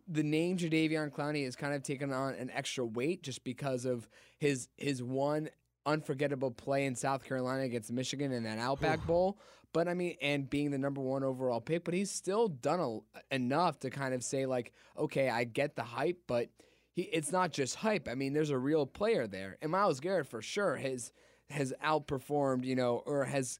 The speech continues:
Speaker 1: completely lived up to expectations for a number one overall pick. So you're, you're going to one or the other overall, number one overall pick. I don't know which one I would rather go to.
Speaker 2: Right. It, it's a tough situation, absolutely. And again, it, that Browns defense is just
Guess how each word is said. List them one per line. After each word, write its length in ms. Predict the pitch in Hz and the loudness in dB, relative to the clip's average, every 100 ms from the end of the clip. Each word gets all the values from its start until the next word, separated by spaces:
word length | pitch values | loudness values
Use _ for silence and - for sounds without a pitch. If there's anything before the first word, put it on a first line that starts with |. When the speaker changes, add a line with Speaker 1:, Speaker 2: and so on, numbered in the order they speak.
| _ - | _ -6
Speaker 1:
completely 640 | 131 139 180 156 151 135 | -6 0 -2 0 -2 0
lived 300 | 139 147 135 | 0 0 0
up 140 | 143 | 0
to 120 | 156 131 | 0 -2
expectations 640 | - 127 117 131 127 107 | -4 -6 -2 -4 -4 -6
for 140 | 120 | -4
a 20 | 120 | 0
number 240 | 120 117 | 0 0
one 140 | 117 | 0
overall 340 | 113 113 113 101 | 0 -2 -2 -2
pick. 300 | - 123 - | -2 -4 -2
So 260 | 120 110 101 - - - | -4 -4 -6 -18 -16 0
you're, 180 | 208 - | 0 2
you're 100 | 247 | 2
going 280 | 220 254 240 | 6 4 6
to 100 | 214 | 2
one 380 | 165 208 240 220 | 4 4 4 4
or 240 | 196 214 | 4 4
the 180 | 190 180 | 4 2
other 320 | 220 214 190 | 2 4 2
overall, 460 | 196 185 190 185 - | 2 0 2 2 2
number 240 | 180 185 | 0 2
one 160 | 190 190 | 2 2
overall 340 | 190 185 185 | 2 4 2
pick. 320 | - 240 247 - | 4 2 2 0
I 100 | 160 | 2
don't 160 | 233 | 4
know 140 | 180 233 | 4 4
which 180 | 214 131 | 2 0
one 140 | 117 | -2
I 60 | 107 | -2
would 120 | 104 | -4
rather 260 | 98 95 | -4 -6
go 200 | 98 95 | -8 -8
to. 140 | 98 - | -8 -4
Speaker 2:
Right. 260 | 135 127 127 | -2 0 -2
It, 100 | 107 | -4
it's 220 | 147 147 | -2 -2
a 80 | 131 | -2
tough 220 | 139 123 | -2 -2
situation, 640 | 131 113 117 117 113 - | -4 -4 -2 0 0 0
absolutely. 800 | 117 113 - 120 123 117 113 - 127 | -2 -2 -4 -4 -4 -2 -4 0 0
And 80 | |
again, 300 | 123 117 120 | 0 -2 -2
it, 320 | 113 - - 85 | -4 -6 -10 -6
that 180 | 135 | -4
Browns 380 | 120 127 127 113 | 0 0 0 -2
defense 480 | 117 117 - 113 101 | -6 -6 -4 -6 -6
is 120 | 107 | -10
just 380 | 101 127 - | -6 -4 -4